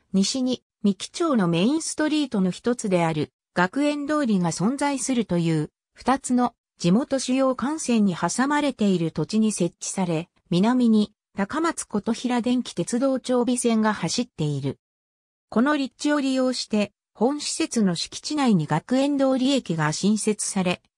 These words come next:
同地が三木町コミュニティバスのバスターミナルとしても設定されているため、実質上、三木町の経済及び交通における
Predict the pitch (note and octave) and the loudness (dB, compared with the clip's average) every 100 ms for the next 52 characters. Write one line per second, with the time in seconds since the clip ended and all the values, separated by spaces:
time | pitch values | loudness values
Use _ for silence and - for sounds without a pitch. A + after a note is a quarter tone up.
0 | _ - D4 D#4+ G3 F3 F3+ _ _ F#3 | _ -2 -2 -2 0 0 0 _ _ -4
1 | F3+ - - C#4+ A3+ G#3 G3+ B3+ B3 C#4 | -4 -6 -2 0 2 2 2 2 -2 -2
2 | C4 - G#3+ E3+ E3+ - - D4 A#3 G3 | -2 0 0 2 0 -2 0 2 4 2
3 | F3+ F3+ G3 - F#3+ D#3+ - _ _ - | 2 -2 -4 -2 -2 -2 -4 _ _ -6
4 | - F#3 - C4+ B3+ C4 B3 A#3 A#3 A3+ | -2 -2 -2 -2 -2 -2 -2 0 0 0
5 | G#3+ F#3 D#3+ - _ _ - F3 - - | -2 0 0 -4 _ _ -4 -4 -6 -8
6 | B3+ A3+ A3+ G#3 - _ - G3+ - - | -4 0 2 2 -2 _ -2 -2 -2 -6
7 | E4+ D#4+ A3 E3 A#3+ C4 A3+ G3+ E3 D#3+ | -2 0 0 0 0 0 0 0 2 2
8 | G3 F#3 G3+ - G#3+ B3+ - C4 C4 A#3+ | 2 0 -4 0 2 2 -2 -2 2 2
9 | A3 G#3 G3+ F#3 F3+ | 0 -2 -2 0 0